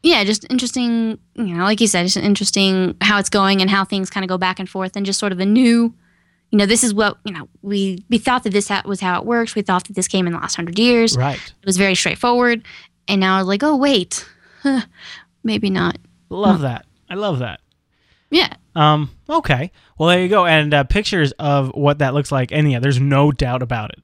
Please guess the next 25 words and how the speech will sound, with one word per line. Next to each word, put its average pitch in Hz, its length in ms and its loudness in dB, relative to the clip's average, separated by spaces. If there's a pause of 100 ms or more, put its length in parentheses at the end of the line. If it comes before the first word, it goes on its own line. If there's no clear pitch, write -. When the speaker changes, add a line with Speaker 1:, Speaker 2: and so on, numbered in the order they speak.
Speaker 2:
in 165 140 0
the 131 60 2
show 123 180 -4
notes. 226 120 4
Speaker 1:
No, 196 280 2
Speaker 2:
Go 165 100 6
to 180 40 2
the 180 80 2
show 170 180 0
Speaker 1:
not 147 60 2
Speaker 2:
notes. 147 120 4
Speaker 1:
at 233 60 2
Speaker 2:
There's 156 120 0
a 151 40 -2
Speaker 1:
all. - 60 -8
Speaker 2:
picture 165 260 0
there. 135 140 -4
There, 135 120 -6
it's 147 200 -10
absolutely, 127 440 -8
<laughs> 107 80 0
there's 160 180 0
just 127 160 -8
no 123 80 -10
question. - 360 -18